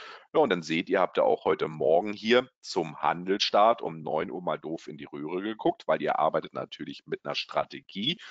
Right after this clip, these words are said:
und ihr haltet euch natürlich auch sehr diszipliniert da dran. Gegen den Trend dürfen wir nicht handeln.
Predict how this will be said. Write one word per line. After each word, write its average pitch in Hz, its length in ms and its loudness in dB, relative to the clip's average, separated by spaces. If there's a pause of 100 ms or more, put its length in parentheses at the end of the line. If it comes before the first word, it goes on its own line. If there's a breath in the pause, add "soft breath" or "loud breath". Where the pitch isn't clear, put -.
(160 loud breath)
und 82 160 -10
ihr 76 180 -2
haltet 71 300 -8
euch 95 200 0
natürlich 98 400 -4
auch 82 140 2
sehr 85 180 2
diszipliniert 98 640 -4
da 107 120 4
dran. 113 300 0
Gegen 80 200 -2
den 76 160 -6
Trend 78 320 -6
dürfen 73 240 -4
wir 64 80 -2
nicht - 180 -10
handeln. 120 440 2